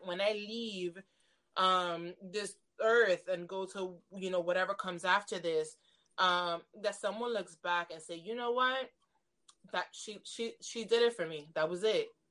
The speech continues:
That was it." Um, and I feel like, you know, we're so ingrained into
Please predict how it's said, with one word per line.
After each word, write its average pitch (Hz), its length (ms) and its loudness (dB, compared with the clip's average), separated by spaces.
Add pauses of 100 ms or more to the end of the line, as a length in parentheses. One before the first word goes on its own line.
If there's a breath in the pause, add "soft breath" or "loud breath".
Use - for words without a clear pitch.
(420)
That 180 140 4
was 185 160 -6
it." 196 180 -4 (560)
Um, 196 360 8
and 208 120 6
I 196 60 2
feel 262 260 6
like, 226 340 4
you 214 100 -8
know, 214 120 -2
we're 196 160 -8
so 226 340 0
ingrained 202 880 -6 (160)
into 196 920 -6